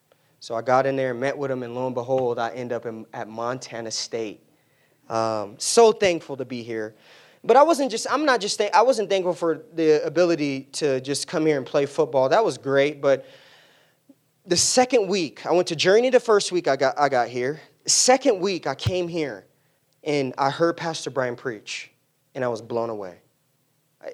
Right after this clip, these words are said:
literally, I've never heard the Bible explained like that. I, I walked away from here, and I was like, "I actually understand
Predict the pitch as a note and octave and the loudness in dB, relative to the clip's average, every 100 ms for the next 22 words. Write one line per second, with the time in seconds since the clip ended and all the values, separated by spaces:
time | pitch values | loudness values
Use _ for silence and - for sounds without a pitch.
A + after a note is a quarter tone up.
0 | - D3+ E3+ G#3 G#3 E3+ C3 D3+ D#3+ C#3 | -12 -2 4 6 6 2 0 2 2 2
1 | C#3+ D#3+ F3+ E3 E3+ C3+ - F#3 F#3+ F#3+ | -2 4 4 4 2 0 2 4 4 0
2 | D#3 D3 D#3+ D3 C3+ - - C#3+ C3 A#2 | 0 2 2 2 -4 -4 -4 -4 -2 -6
3 | G#2+ D3+ E3 - - - F3 G#3 A3+ G3 | 0 4 4 0 -2 4 8 8 6 4
4 | G3 A3+ G#3 F#3 F3 E3+ D#3 D3+ F3 C4 | 2 2 0 0 2 2 2 0 0 -2
5 | E3 E3+ - G3+ G3 D#3 E3+ F#3 - - | -2 -4 -4 -2 0 2 2 0 -2 0
6 | C4 F#3+ D#3 E3+ | 2 2 0 -4